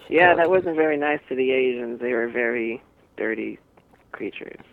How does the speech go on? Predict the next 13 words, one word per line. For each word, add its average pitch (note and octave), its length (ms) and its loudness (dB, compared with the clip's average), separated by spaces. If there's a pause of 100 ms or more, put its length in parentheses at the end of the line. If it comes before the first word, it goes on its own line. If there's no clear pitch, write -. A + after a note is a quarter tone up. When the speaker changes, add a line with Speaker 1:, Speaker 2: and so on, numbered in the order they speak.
(220)
Speaker 1:
I G2 140 4
love F#2 380 4
the G2 220 4
Asians. E2 520 -4
They - 180 -2
make C#2 280 -4
delicious A#1+ 840 -2
food. A#1+ 1040 -2 (280)
Speaker 2:
<clears throat> G3 120 0 (960)
Speaker 1:
Well, D2+ 200 -2
it's A#1+ 240 -4
all C2+ 280 -6
good. - 360 -6